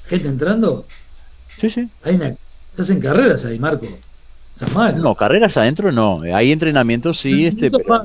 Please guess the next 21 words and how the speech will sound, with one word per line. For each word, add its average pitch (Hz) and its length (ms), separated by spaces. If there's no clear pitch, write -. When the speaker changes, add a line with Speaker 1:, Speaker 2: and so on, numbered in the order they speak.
Speaker 1:
pagos. - 140
Speaker 2:
no, 139 200
no, 127 120
no, 123 180
de, 107 180
en 110 100
el 113 60
Arboretum 139 400
creo 135 200
que 95 80
no, 80 260
¿eh? 156 100
Este, 92 600
no 104 180
Speaker 1:
Entrado. 202 240
Speaker 2:
actualmente. 110 360
Speaker 1:
Ah, 139 140
Speaker 2:
Sí 139 140
Speaker 1:
entrado. 147 180
Speaker 2:
hay 165 180
en, 110 220